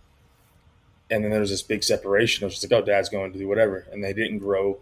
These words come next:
up, like, with a foundation of, uh, looking at and seeing all this stuff. Like, I remember, hell, this is probably two years ago, uh, Perry, I was over at the house and, uh, Jonah was just excited just to watch, you know, hunting shows and big bucks. I think he was just saying big bucks.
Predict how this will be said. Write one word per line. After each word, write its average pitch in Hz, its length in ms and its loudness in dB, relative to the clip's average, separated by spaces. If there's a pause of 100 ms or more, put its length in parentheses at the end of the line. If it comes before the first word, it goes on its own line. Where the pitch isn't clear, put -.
up, 107 320 4 (200)
like, - 200 -8
with - 100 -4
a 101 60 0
foundation 98 840 0
of, 101 380 6 (600)
uh, 98 160 4
looking 104 340 2
at 95 300 0
and 101 120 -8
seeing 104 340 0
all 98 100 4
this 98 140 -4
stuff. 101 340 2
Like, 101 140 0
I 110 40 6
remember, 110 440 4 (480)
hell, 110 120 -2
this 127 100 6
is 127 60 -2
probably 107 200 8
two - 220 -2
years 104 320 4
ago, 98 480 6 (120)
uh, 104 120 0
Perry, 104 500 4 (180)
I 110 60 2
was 104 100 2
over 104 180 4
at 98 100 0
the 98 100 -2
house 104 380 4
and, 101 260 0
uh, 98 280 -2 (500)
Jonah 110 280 4
was 104 120 4
just 101 160 -2
excited 104 440 4
just 104 180 -4
to 101 60 4
watch, 101 460 6 (580)
you 104 100 -2
know, 98 140 0
hunting 131 260 4
shows 101 360 4
and 92 100 -10
big 110 220 2
bucks. 113 320 6
I 104 60 -4
think 107 60 -2
he 104 60 -4
was 98 80 -4
just 98 120 -4
saying 101 160 0
big 107 200 0
bucks. - 460 4